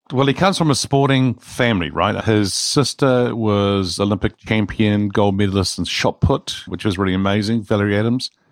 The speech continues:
His other sister, and there's several kids, and another sister in the Paralympics just won medal as well, the latest, um, Paralympics, and that's so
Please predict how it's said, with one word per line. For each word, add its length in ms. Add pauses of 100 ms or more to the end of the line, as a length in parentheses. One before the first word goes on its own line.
(300)
His 160
other 200
sister, 800 (160)
and 160
there's 160
several 340
kids, 400
and 240
another 220
sister 360 (160)
in 80
the 80
Paralympics 680
just 260
won 360 (420)
medal 320
as 140
well, 240
the 100
latest, 420
um, 260
Paralympics, 600
and 100
that's 140
so 160